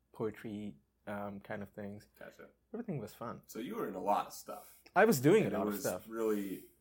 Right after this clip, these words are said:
Speaker 2: um, almost this, you gotta be the best.
Speaker 1: Yeah, I
Speaker 2: Right?
Speaker 1: mean, I constantly had to push myself to be the best.
Speaker 2: Is that, is that part of the culture, you would say? It's just everyone, it's just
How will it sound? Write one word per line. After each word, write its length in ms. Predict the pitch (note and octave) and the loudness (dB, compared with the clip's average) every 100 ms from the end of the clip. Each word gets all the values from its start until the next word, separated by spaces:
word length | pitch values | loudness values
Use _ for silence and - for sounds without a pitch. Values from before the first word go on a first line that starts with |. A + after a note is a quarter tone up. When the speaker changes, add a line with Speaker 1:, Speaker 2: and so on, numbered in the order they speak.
| _ _ _ - | _ _ _ -8
Speaker 2:
um, 540 | F#2 F#2 F2+ E2+ E2 F#2+ | -4 -2 -2 -4 -8 -8
almost 460 | F#2+ F#2 E2+ - | -8 -8 -10 -10
this, 540 | F2+ E2+ - - - - _ _ _ _ - | -8 -6 -8 -10 -12 -20 _ _ _ _ -14
you 100 | F2 | -10
gotta 260 | F2 D#2+ | -10 -10
be 140 | D#2 D#2+ | -12 -16
the 80 | |
best. 540 | D#2+ D2+ D2+ - - - _ - | -16 -18 -16 -18 -20 -20 _ -6
Speaker 1:
Yeah, 280 | A#2+ A#2 - | -2 0 0
I 80 | |
Speaker 2:
Right? 100 | G#2+ | -2
Speaker 1:
mean, 100 | A2 | -2
I 140 | G#2+ A#2 | -2 -4
constantly 720 | - B2 C3 B2+ C3 A2+ A2+ | -4 -4 -2 -4 -6 -6 -6
had 180 | A2 - | -6 -8
to 80 | |
push 300 | - B2 G#2+ | -10 -8 -8
myself 300 | F#2+ F#2 - - | -10 -12 -14 -14
to 60 | - | -12
be 140 | A2+ | -10
the 80 | F#2+ - | -10 -10
best. 200 | G2 - | -16 -14
Speaker 2:
Is 120 | F#2 - | -10 -6
that, 300 | C#3+ - - | -4 -6 -10
is 100 | B2+ | -10
that 200 | F#3+ - | -10 -10
part 320 | - - E3 | -14 -10 -8
of 160 | D#3 C3+ | -8 -12
the 80 | F#2+ - - | -16 -12 -8
culture, 420 | A#2 - C#3 C3+ | -8 -10 -14 -12
you 120 | C3+ C3+ | -14 -14
would 160 | C3 | -14
say? 320 | - D3 C#3 C#3 C#3 | -8 -6 -6 -10 -16
It's 400 | - F#2 - - - _ _ _ | -14 -14 -12 -16 -18 _ _ _
just 200 | F2+ - | -20 -10
everyone, 800 | - G2+ G2+ F#2+ F#2+ F#2 F2+ F2 E2+ _ _ _ _ | -6 -4 -4 -4 -2 -2 -4 -10 -14 _ _ _ _
it's 160 | - - | -16 -14
just 360 | - - - | -16 -14 -16